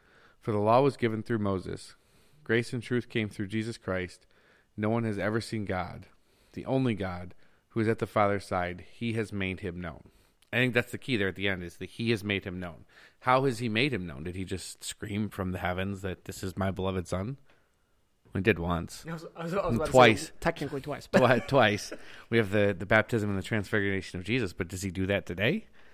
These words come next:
Speaker 1: How often have you heard God speak from the sky in, in audible words? Probably not at all.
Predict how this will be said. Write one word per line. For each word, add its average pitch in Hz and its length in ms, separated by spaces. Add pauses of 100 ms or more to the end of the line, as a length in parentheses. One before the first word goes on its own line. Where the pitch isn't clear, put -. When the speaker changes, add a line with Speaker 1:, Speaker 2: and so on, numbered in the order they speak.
(520)
Speaker 1:
How 113 140
often 127 260
have 117 100
you 107 80
heard 104 160
God 101 220
speak - 240
from 92 120
the 90 60
sky 92 320
in, 90 220
in 82 160
audible 85 360
words? 78 380 (1500)
Probably 120 280
not 98 180
at 95 100
all. - 220